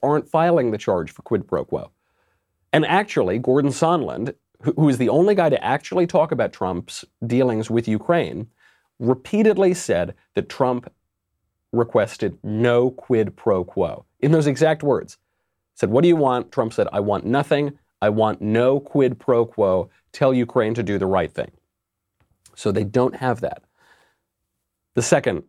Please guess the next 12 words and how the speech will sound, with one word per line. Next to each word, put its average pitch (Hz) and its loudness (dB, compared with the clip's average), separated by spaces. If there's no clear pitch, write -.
charge, - 0
abuse 120 0
of 117 -8
power. - -4
Abuse 113 -2
of 156 -4
power 135 2
is 107 -8
not 101 -4
an 107 -2
impeachable 117 -2
offense. 110 -4